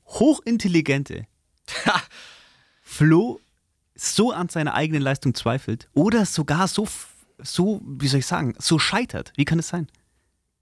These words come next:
Speaker 2: Naja, ich hab vor allem seit den, seit, seit den Wahlergebnissen von meinem guten Freund Armin Laschet,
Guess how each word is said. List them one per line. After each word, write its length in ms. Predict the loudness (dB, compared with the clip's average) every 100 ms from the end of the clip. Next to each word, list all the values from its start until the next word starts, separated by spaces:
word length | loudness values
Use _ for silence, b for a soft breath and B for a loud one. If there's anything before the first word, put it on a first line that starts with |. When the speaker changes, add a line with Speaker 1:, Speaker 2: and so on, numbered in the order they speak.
| 2
Speaker 2:
Naja, 360 | 4 6 4
ich 160 | 0 -4
hab 180 | -8 -6
vor 200 | -2 0
allem 240 | 2 0
seit 260 | 0 -2 -2
den, 240 | -4 -4
seit, 240 | -4 -4 -4 -14 -14
seit 320 | -6 -4 -2
den 200 | -2 0
Wahlergebnissen 640 | 2 0 -2 -8 -10 -8 -8
von 160 | -4 0
meinem 340 | 0 0 -4 -6
guten 240 | -2 0 0
Freund 260 | 0 -2 0
Armin 200 | 0 2
Laschet, 380 | 0 -2 -6